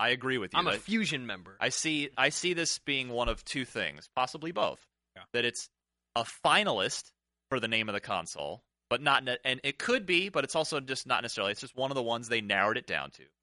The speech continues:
Speaker 3: Yeah.
Speaker 1: Or, yes, another Xbox product.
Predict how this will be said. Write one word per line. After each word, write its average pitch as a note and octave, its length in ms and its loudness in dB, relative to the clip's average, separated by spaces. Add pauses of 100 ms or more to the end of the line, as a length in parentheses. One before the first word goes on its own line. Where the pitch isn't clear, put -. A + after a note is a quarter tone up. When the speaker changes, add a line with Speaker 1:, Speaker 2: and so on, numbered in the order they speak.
(140)
Speaker 3:
Yeah. G#2 220 -12
Speaker 1:
Or, F3 340 4
yes, B2+ 460 0 (320)
another C#3 500 0
Xbox - 540 0
product. - 360 -8